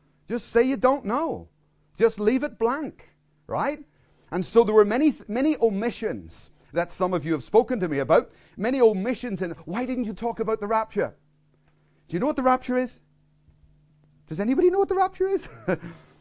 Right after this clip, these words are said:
The rapture is, is, is, is a predicted event that Jesus said that the, the church, the, the born-again believers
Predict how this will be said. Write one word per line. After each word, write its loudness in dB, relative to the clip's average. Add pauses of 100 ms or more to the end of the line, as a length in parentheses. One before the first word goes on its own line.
(160)
The 2
rapture 4
is, 2
is, 0
is, 2
is -2
a 2
predicted 0
event 0
that -2
Jesus 0
said 2 (320)
that 0 (260)
the, 0 (100)
the 0
church, 0
the, -14
the -10
born-again 8
believers -2